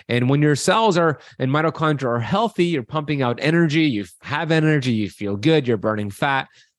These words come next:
But here's the thing. M-, a lot of people have mitochondrial dysfunction.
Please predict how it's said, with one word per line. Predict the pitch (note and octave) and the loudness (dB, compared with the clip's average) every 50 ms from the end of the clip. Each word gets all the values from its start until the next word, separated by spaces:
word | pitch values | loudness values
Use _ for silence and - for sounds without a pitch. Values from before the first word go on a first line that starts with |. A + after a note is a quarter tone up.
| _ _ _ _ _ _ _ | _ _ _ _ _ _ _
But | A#2 - D3+ C3+ C3+ | -2 0 0 2 2
here's | D3+ F#3 F3 C#3 | 4 4 2 2
the | A#2+ A#2 | 0 -4
thing. | - - F#3+ D3+ G#2 F#2 E2+ - _ - | -2 0 0 0 -2 -4 -10 -16 _ -16
M-, | A2 A#2+ B2 - | -14 -14 -10 -6
a | B2 C3+ | -4 -2
lot | C3+ C#3 C#3+ D#3+ E3+ | 0 0 2 0 0
of | D#3 C3+ | -2 -2
people | D#3+ E3 D#3 C#3+ C#3 B2+ | -4 -4 -2 -2 -2 -2
have | B2 A#2 G2+ | -2 -4 -4
mitochondrial | A2 A2 A#2+ B2 C3 C3 B2+ - - C3 B2 B2 B2 A2+ A#2+ A#2 G#2+ G2 F#2+ - _ - | -6 -6 -4 -2 -2 -2 -2 -2 -4 -4 -4 -4 -4 -4 -4 -4 -4 -4 -8 -14 _ -2
dysfunction. | F3+ F3 D3 - - - - - D#3+ D3+ C#3 - - - F#2 D#2 | -2 -2 -2 -4 -8 -12 -6 -4 -4 -4 -2 -4 -6 -6 -6 -8